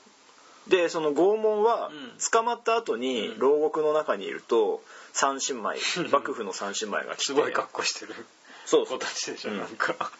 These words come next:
Speaker 1: そいつらが来て、
Speaker 2: うん。
Speaker 1: 「拷問の時間よ」っつって。
Speaker 2: <laughs>
Speaker 1: なんかね、ふ-、水車みたいのに貼り付けになって、
Speaker 2: うん。
Speaker 1: あの、頭が水の中に入っちゃうのを、
Speaker 2: うん。
Speaker 1: うまいことゲージをこ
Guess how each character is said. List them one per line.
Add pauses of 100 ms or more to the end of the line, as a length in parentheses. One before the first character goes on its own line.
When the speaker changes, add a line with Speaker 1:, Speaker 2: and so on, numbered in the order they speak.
(960)
Speaker 1:
そ
い
つ
ら
が
来
て、
Speaker 2:
う (100)
ん。
Speaker 1:
「拷
問
の
時
間
よ」
っ
つ
っ
て。 (680)
Speaker 2:
<laughs>
Speaker 1:
な
ん
か
ね、 (220)
ふ-、 (240)
水
車
み
た
い
の
に
貼
り
付
け
に
な
っ
て、
Speaker 2:
う
ん。 (380)
Speaker 1:
あ
の、 (200)
頭
が
水
の
中
に
入
っ (800)
ち
ゃ
う
の
を、
Speaker 2:
う
ん。
Speaker 1:
う
ま
い
こ
と
ゲ
ー
ジ
を
こ